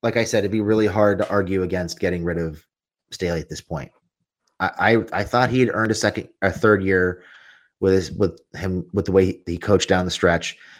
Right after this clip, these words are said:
And look, the second half in, of this game was terrible. And that's on coaches, and that's on players for not executing in spots, but it was brutal. But that first half,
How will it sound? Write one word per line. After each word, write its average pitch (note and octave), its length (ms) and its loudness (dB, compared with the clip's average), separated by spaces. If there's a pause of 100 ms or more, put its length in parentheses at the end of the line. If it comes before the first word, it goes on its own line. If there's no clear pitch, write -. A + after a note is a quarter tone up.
(120)
And G#2+ 140 2
look, - 280 2 (920)
the - 100 -6
second B2+ 340 4
half C3+ 300 0
in, A#2 120 -4
of A2 160 -2
this A#2 180 6
game A2+ 480 -2 (960)
was G2 400 0 (240)
terrible. E2 540 0 (680)
And G2+ 180 2
that's - 420 -4 (120)
on G2+ 180 0
coaches, D3+ 560 4
and F#2+ 160 -6
that's F#2+ 160 -2
on F#2 160 0
players G#2+ 380 2
for - 100 -6
not G2+ 160 -2
executing B2+ 500 2
in B2+ 80 -4
spots, B2 380 2
but G2 180 0
it G2 120 2
was G#2 100 2
brutal. F2+ 440 0 (460)
But A#2 160 2
that E3 180 4
first F#3+ 320 -2
half, D3+ 480 0